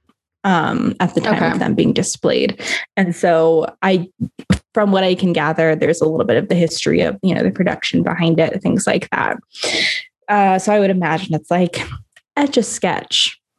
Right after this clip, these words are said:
Speaker 1: and, like, G I Joe or, you know, all those
Speaker 2: Sure.
Speaker 1: guys from Toy Story.
Speaker 2: Mm-hmm.
Speaker 1: Then where it gets really <laughs> fun is the Museum of Band Toys.
Speaker 2: Okay.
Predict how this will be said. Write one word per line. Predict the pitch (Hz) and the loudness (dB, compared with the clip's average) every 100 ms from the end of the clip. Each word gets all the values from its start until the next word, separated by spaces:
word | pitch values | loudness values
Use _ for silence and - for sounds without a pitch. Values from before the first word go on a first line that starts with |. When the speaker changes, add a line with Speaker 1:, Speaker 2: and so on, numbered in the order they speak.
| _ _ | _ _
Speaker 1:
and, | 185 170 160 160 160 165 165 170 175 180 165 - 190 | 0 2 2 2 2 2 4 4 4 2 0 0 0
like, | 196 196 | 2 2
G | 220 | 2
I | 226 220 | 2 2
Joe | 202 247 233 226 180 82 - - | 2 0 2 2 2 2 2 2
or, | - 151 - - | 2 2 2 2
you | 190 | 2
know, | 175 - | 0 0
all | 196 185 | 2 2
those | - - | 0 -2
Speaker 2:
Sure. | - 175 | 0 0
Speaker 1:
guys | - - | 0 -2
from | - 165 | -2 -2
Toy | - 139 | 0 -2
Story. | - - 190 - _ - | -2 -2 -2 -4 _ -6
Speaker 2:
Mm-hmm. | - 151 - 190 202 - - _ - | -4 -2 0 2 2 -2 -8 _ -4
Speaker 1:
Then | 196 226 220 220 214 220 - - - - - _ - | 0 2 2 2 2 2 -2 -4 -6 -10 -14 _ -2
where | 214 233 254 | 2 2 2
it | 214 | 0
gets | 240 233 | -2 0
really | 254 233 | 2 2
<laughs> | 226 | 2
fun | 196 202 208 - - _ _ _ - | -2 -2 -4 -6 -12 _ _ _ 2
is | 240 - | 2 2
the | 226 | 0
Museum | 208 202 220 185 175 | 4 4 4 2 2
of | 175 - | 2 0
Band | - - 196 - | -2 0 0 -2
Toys. | - - - - - - - - - - - | -4 -4 -2 -4 0 0 -2 -6 -12 -10 -4
Speaker 2:
Okay. | 202 190 202 208 | -2 0 0 0